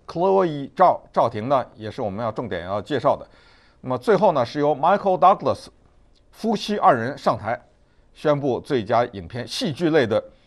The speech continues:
得奖。然后他是夫妻二人一起说的《Nomadland》，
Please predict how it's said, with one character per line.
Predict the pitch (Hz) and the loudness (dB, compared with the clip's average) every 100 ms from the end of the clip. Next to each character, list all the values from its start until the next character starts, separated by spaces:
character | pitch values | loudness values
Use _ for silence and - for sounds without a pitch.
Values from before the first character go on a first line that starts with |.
| _ _ | _ _
得 | 139 160 | 0 0
奖。 | 101 82 | 0 -8
然 | 120 143 | -6 -2
后 | 151 135 | 2 0
他 | 143 143 | 2 0
是 | 131 117 | 0 -8
夫 | - 214 | -6 -6
妻 | 214 | -4
二 | 220 165 | 0 2
人 | 117 147 - | 2 -4 -4
一 | 277 254 | -4 -4
起 | - 101 131 - _ | -6 -10 -10 -12 _
说 | _ 131 | _ 0
的 | 117 113 - _ _ _ | 0 -4 -8 _ _ _
《Nomadland》， | 262 285 277 226 202 208 170 | 6 6 6 2 4 4 4